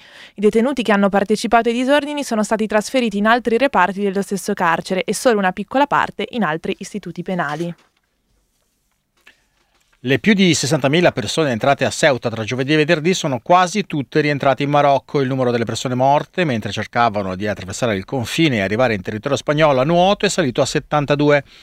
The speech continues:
Speaker 2: È previsto per domani un tavolo del Consiglio europeo a cui parteciperanno i ministri degli interni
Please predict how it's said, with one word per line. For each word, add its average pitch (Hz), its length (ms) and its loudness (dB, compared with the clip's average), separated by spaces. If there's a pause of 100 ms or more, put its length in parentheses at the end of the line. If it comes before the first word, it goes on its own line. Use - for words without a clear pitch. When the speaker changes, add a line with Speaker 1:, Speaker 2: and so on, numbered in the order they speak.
(200)
Speaker 2:
È - 100 -20
previsto 90 280 -12
per 123 140 -4
domani 160 260 2
un 117 160 -4
tavolo 139 480 2
del 151 120 -6
Consiglio 110 280 -8
europeo 135 440 0
a 165 40 -2
cui 120 140 -2
parteciperanno 107 580 -4
i 107 60 -4
ministri 110 400 -4
degli 104 180 -6
interni 170 520 2